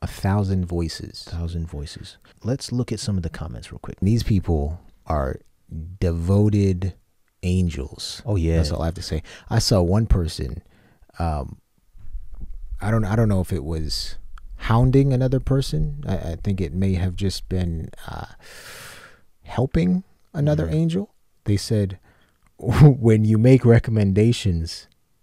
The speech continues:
Speaker 1: post
Speaker 2: Mm-hmm.
Speaker 1: links."
Speaker 2: Post the link.
Speaker 1: <laughs> Which I, hey.
Speaker 2: Yeah. So Danny says her cover of "I Put a Spell on You," nine years old, in parentheses,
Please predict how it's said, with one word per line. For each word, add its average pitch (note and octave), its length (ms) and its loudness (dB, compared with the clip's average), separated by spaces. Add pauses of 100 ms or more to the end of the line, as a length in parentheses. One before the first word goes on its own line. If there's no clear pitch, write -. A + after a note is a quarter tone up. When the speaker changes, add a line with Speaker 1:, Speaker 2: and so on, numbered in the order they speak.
(760)
Speaker 1:
post B2 460 4
Speaker 2:
Mm-hmm. G2+ 160 0
Speaker 1:
links." A2 400 2
Speaker 2:
Post G2 260 2
the F#2+ 60 -4
link. - 1500 0
Speaker 1:
<laughs> - 680 -2
Which B2 360 4
I, C#3 240 2 (480)
hey. A#2+ 340 2 (100)
Speaker 2:
Yeah. G2 340 -2 (640)
So G2+ 200 0
Danny A2+ 420 2
says F2 540 -2 (600)
her - 160 0
cover A#2+ 400 2
of F#2+ 280 0
"I F#2+ 160 0
Put G#2+ 160 2
a G#2+ 60 0
Spell F#2+ 320 0
on F2+ 120 2
You," F2+ 140 0
nine F2 300 2
years E2+ 200 2
old, A#1+ 300 -10 (380)
in F2 120 -4
parentheses, - 520 -8